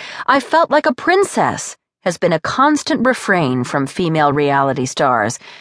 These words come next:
starting with the first winner of America's Next Top Model, Adrienne Curry, and echoed by competitors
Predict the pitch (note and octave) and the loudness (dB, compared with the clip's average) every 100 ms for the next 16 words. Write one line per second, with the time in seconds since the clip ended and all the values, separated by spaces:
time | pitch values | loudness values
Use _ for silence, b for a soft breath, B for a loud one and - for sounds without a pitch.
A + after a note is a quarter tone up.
0 | B - - G#3 G#3 G#3 F#3 E3+ - C#4+ | B -12 0 2 2 0 -2 -4 0 0
1 | F4 - G3 F3+ F3+ E3+ D#3 D#3+ E3+ E3+ | 0 -2 -2 2 2 2 2 2 2 0
2 | E3+ E3+ F3 E3 - F3+ - G#3+ A#3+ B2+ | 0 -2 -2 -2 0 0 2 2 2 0
3 | A2 - - F3+ E3+ D#3+ D#3 D3 A3 F#3 | -4 -6 -2 0 0 0 -2 -2 0 0
4 | F#2 - _ _ _ B B B - G3 | -2 -8 _ _ _ B B B -4 -2
5 | - F4 - E3+ D#3+ D#3 D#3 F3 E3+ A3+ | 0 0 2 2 2 0 0 -4 -2 0
6 | A3 G#3+ A3 | 2 2 0